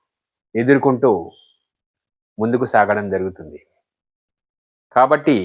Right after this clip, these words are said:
జీవితం లోపల అతి ముఖ్యమైన రెండు లక్షణాలు ఏమిటి అంటే, ఒకటవది ఆత్మవిశ్వాసము, రెండవది ధైర్యము. ఈ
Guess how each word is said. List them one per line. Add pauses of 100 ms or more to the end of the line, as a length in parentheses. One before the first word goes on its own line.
(800)
జీవితం
లోపల (1300)
అతి
ముఖ్యమైన
రెండు (120)
లక్షణాలు
ఏమిటి
అంటే, (1200)
ఒకటవది (500)
ఆత్మవిశ్వాసము, (1040)
రెండవది (460)
ధైర్యము. (1400)
ఈ